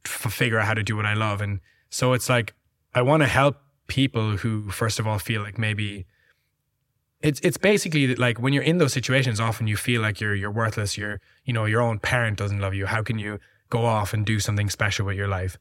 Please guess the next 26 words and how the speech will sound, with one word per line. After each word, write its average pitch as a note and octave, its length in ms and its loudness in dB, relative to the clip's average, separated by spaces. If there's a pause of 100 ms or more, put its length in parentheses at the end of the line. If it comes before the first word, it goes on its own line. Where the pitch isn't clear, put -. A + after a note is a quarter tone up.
(280)
Well, A#2 120 -2
you B2 100 2
can. G2 540 0
You A2+ 120 0
can A2+ 200 -2
have A2 340 2
a G#2+ 60 0
do-, G2+ 340 -2
those G#2+ 320 -2
dreams. G2+ 520 -2 (260)
You C3+ 80 -4
can G#2 80 0
have A#2 280 2
any B2 280 0
dream A2 280 0
you G#2+ 120 0
want G#2 360 0
and A2+ 120 -2
you G#2+ 100 -2
can A2 240 -2
achieve G#2 320 -4
it. F#2+ 60 -8
You G#2+ 100 -6
can A2 80 -4
go G#2 160 -2
out. G2+ 240 -2